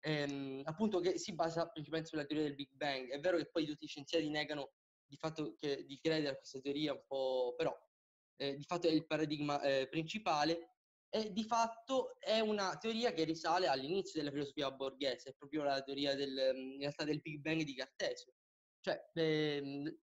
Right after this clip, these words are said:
sebbene si deve accettare, no, sulla base del materialismo meccanicistico, che non è il materialismo dialettico, ehm, dell'epoca borghese, quindi Cartesio, Leibniz, eccetera,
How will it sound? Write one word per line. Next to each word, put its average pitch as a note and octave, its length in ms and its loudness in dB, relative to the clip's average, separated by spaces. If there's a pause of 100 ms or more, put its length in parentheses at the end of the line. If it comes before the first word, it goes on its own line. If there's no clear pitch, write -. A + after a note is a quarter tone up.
(100)
sebbene G3 520 0
si G#3+ 100 -6
deve F#3 160 4
accettare, D#3+ 540 0
no, C3+ 80 -4
sulla C#3+ 200 -4
base D3 240 -6
del C#3 180 -4
materialismo C#3+ 440 -2
meccanicistico, C#3+ 880 -6 (140)
che C#3+ 100 -8
non C#3+ 100 0
è E3 60 4
il E3 80 4
materialismo C#3 520 -2
dialettico, C3 720 -4 (440)
ehm, B2 400 -2
dell'epoca C#3+ 340 2
borghese, C#3+ 340 0
quindi C3+ 200 -6
Cartesio, C#3+ 600 0
Leibniz, C3+ 400 -2
eccetera, C3 400 -2